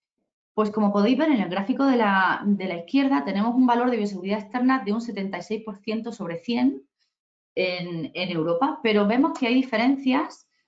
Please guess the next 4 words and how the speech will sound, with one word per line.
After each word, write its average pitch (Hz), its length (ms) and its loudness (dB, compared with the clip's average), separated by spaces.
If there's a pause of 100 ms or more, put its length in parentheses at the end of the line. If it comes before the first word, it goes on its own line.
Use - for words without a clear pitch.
(180)
muy 240 220 6
importantes. 185 840 -2
Tenemos 202 360 -6
países 269 520 0